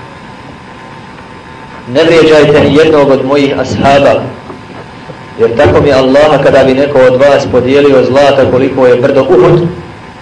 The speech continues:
ne bi dostigao pregršt, dostigao pregršt,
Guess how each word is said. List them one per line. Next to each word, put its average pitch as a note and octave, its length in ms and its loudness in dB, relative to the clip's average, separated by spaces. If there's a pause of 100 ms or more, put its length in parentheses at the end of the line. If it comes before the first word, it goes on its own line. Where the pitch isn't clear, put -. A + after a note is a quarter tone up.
(160)
ne D3+ 120 2
bi F3 160 0
dostigao D#3 640 2
pregršt, F3+ 420 2 (3500)
dostigao C#3 380 2
pregršt, D#3 400 2